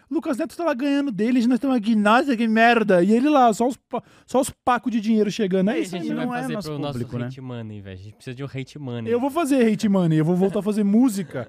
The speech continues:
Speaker 3: <laughs>
Speaker 1: Mano,
Speaker 3: Ah.
Speaker 1: metade das pessoas que ouvem acha uma bosta. Se não, setenta por cento, não tem problema.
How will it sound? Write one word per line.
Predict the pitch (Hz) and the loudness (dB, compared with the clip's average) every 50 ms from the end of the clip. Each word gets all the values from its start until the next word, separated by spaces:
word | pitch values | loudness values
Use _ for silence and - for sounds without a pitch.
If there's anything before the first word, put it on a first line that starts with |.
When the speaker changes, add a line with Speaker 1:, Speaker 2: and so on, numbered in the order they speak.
| _ - - | _ -16 -16
Speaker 3:
<laughs> | 175 - 262 - 269 | -8 -6 -6 -4 -4
Speaker 1:
Mano, | 311 285 - 170 165 | -4 -4 -2 -2 -2
Speaker 3:
Ah. | 180 220 285 339 | -2 -2 -4 -4
Speaker 1:
metade | 269 - 247 262 311 262 233 185 | -4 -2 0 0 0 0 0 0
das | 202 196 160 | 0 0 2
pessoas | 190 175 - 190 175 151 | -2 -2 0 -2 -2 -2
que | - - 175 | -4 -4 -4
ouvem | 165 175 196 233 | -2 -2 -2 -2
acha | 214 - | -4 -2
uma | 311 381 370 | -4 -4 0
bosta. | 254 202 202 202 190 - - 147 | 2 4 4 4 4 2 -2 -6
Se | - 220 214 | -2 2 2
não, | 220 247 311 381 392 359 320 294 247 - - _ _ _ _ | 4 4 2 0 -2 -6 -6 -6 -8 -10 -12 _ _ _ _
setenta | _ 262 - - 302 269 311 220 | _ -8 -6 -6 -4 -4 -4 -2
por | 269 320 254 | -2 -2 -2
cento, | - 277 233 202 - 208 | 0 0 0 0 0 -2
não | 233 | -4
tem | 208 294 285 | -4 -4 -4
problema. | 214 262 202 185 170 151 135 120 | -2 -2 0 0 0 0 0 -2